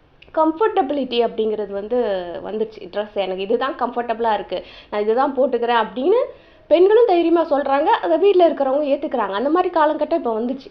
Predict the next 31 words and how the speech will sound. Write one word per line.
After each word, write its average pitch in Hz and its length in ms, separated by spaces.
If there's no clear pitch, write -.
ஆனா 208 180
ஆயிரத்தி 330 440
தொள்ளாயிரத்தி 269 320
ஐம்பதுல 277 260
அப்படி 277 300
கிடையாது. 240 420
கல்யாணம் 277 420
ஆயிடுச்சுன்னா, 285 480
நான் 226 280
சொல்றது, 320 360
நான் 285 320
யூ 320 100
கே 330 160
ஜி, 294 120
எல் 277 80
கே 294 120
ஜி 285 100
படிக்கும் 262 340
போதுன்னா, 320 360
இப்போ 247 460
இந்த 233 400
ஆயிரத்தி 254 340
தொள்ளாயிரம், 247 520
தொள்ளாயிரத்து 240 680
something 226 320
அந்த 220 220
மாதிரி 226 460
இருக்கக்கூடிய 202 500
காலகட்டங்களை 214 720
நான் 262 240
சொல்றது. 185 320